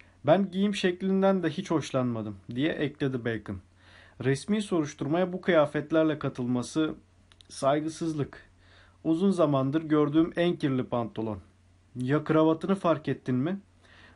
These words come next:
Boyalı kordonlarla örülmüş gibi. Bana sorarsanız o rahatlıkla bir kadını boğup bundan huzursuz olmayacak biri. Ama bu kadını boğan o değil. Özellikle Mallorca'dan yirmi birinde ayrıldığı doğruysa.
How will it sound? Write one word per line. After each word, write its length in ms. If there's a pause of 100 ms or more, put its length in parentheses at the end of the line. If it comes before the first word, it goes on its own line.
Boyalı 400
kordonlarla 720
örülmüş 480
gibi. 220 (640)
Bana 240
sorarsanız 760
o 140
rahatlıkla 600
bir 160
kadını 380
boğup 280
bundan 320
huzursuz 520
olmayacak 640
biri. 160 (1080)
Ama 240
bu 100
kadını 400
boğan 320
o 160
değil. 280 (400)
Özellikle 640
Mallorca'dan 720
yirmi 400
birinde 280
ayrıldığı 640
doğruysa. 600